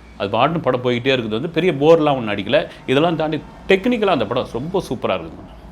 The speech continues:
ரொம்ப பிரமாதமா இருக்குது. ஒரு கேமரா ஒர்க் ஆகட்டும், லைட்டிங் ஆகட்டும், அப்புறம் வி எஃப் எக்ஸ் ஆகட்டும்,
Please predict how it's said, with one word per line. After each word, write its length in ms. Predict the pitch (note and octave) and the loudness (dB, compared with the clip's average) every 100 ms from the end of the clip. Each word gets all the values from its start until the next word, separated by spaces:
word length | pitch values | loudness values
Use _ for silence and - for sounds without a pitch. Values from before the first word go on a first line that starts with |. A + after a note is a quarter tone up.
| - - | -18 -6
ரொம்ப 260 | C#3+ D3+ - | -2 -2 -2
பிரமாதமா 440 | B2 C#3+ C#3 G#2 | -4 -2 -2 -2
இருக்குது. 180 | - F2 - - - - - | -4 -14 -16 -20 -20 -20 -6
ஒரு 180 | - G#2 G2 G2 F#2 E2+ - | -2 0 0 -2 -4 -8 -8
கேமரா 240 | C3 C#3 | -4 0
ஒர்க் 140 | A2+ G#2+ | 0 0
ஆகட்டும், 560 | G#2 F#2+ G2 F#2+ F#2+ | -4 -6 -8 -6 -4
லைட்டிங் 380 | G#2 C3 C3+ G#2+ | -4 -4 -4 -6
ஆகட்டும், 380 | F#2+ F2+ F#2 F#2+ | -8 -8 -10 -12
அப்புறம் 500 | - - G#2+ F#2+ F2+ | -12 -8 -8 -8 -6
வி 80 | C3+ | -6
எஃப் 140 | C#3 | -6
எக்ஸ் 220 | A2 - | -10 -14
ஆகட்டும், 420 | - F2 F#2 F#2+ | -16 -16 -16 -16